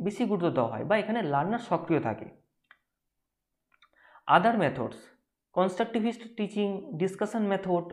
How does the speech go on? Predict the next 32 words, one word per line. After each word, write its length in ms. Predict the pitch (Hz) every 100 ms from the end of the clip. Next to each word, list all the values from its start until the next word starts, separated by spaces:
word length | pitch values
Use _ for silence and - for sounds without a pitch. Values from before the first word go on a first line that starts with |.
| 151
brainstorming, 600 | 160 190 185 196 180 175 175 175 -
programmed 460 | 165 160 165 196 196 -
instructional 500 | 185 - 185 185 202 208
procedure, 420 | 202 175 165 170 165 143 131
batch 160 | 147 185 -
session 240 | 180 190 180
method, 300 | 160 156 151 151 -
project 320 | 165 185 190 170
method, 320 | 160 156 147 151 - - _ -
feasible 360 | 202 180 214 208 214
classroom 380 | 175 170 185 165
method, 300 | 123 117 113 - - _ _ _ -
এই 80 | 170 170 - -
সমস্ত 220 | 170 180 180
মেথডগুলো 320 | 180 180 170 180
কিন্তু 160 | 185 220 -
other 160 | 151 156
methods-এর 260 | 151 147 160 151
under-এ 240 | 151 151 151
পড়ছে। 260 | 147 - - - _
তো 40 | -
এই 40 | 175 190
প্রত্যেকটি 440 | 226 226 254 262 233
method 180 | 220 220
কিন্তু 280 | 233 226 220 285 - - - -
ভালো 140 | 160 180
করে 120 | 220 160
জানা 140 | 147 131
দরকার। 200 | 120 - 127
এই 40 | -
প্রত্যেকটি 380 | 175 190 196 208 180
method 260 | 170 220